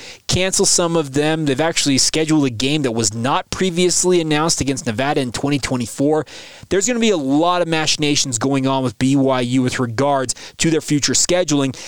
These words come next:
and that includes a number of games against the Pac-twelve. And as John Wilner points out, if all those games currently, fifteen of them in all, are canceled, that could be an issue for the Pac-twelve with regards to future scheduling for a number of programs in the pac, most notably Utah,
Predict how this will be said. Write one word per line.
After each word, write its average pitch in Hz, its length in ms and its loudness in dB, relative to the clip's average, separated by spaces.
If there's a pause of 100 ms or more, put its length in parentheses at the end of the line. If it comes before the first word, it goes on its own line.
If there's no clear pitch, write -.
and 135 120 0
that 185 120 0
includes 196 500 0
a 160 80 2
number 160 460 2
of 117 160 -4
games 123 320 0
against 135 340 -2
the 127 140 0
Pac-twelve. 156 720 -2
And 151 140 2
as 135 80 0
John 175 220 0
Wilner 208 360 0
points 143 320 0
out, 127 240 -2 (340)
if 190 280 2 (160)
all 254 160 2
those 233 200 2
games 156 300 0
currently, 151 640 0
fifteen 196 520 0
of 175 60 0
them 151 160 0
in 143 100 0
all, 147 400 0 (240)
are 139 260 0 (100)
canceled, 196 580 0 (340)
that 170 180 -2
could 185 100 -4
be 196 140 4
an 165 60 0
issue 170 300 2
for 151 300 2
the 131 120 -2
Pac-twelve 156 640 -2
with 123 140 -4
regards 143 420 -2
to - 80 -6
future 135 260 -8
scheduling 143 600 0
for 131 120 -2
a 120 60 0
number 160 340 0
of 123 140 -6
programs 135 640 -2
in 120 140 -2
the 113 80 -2
pac, - 340 -4
most 131 260 0
notably 147 440 2
Utah, 139 480 0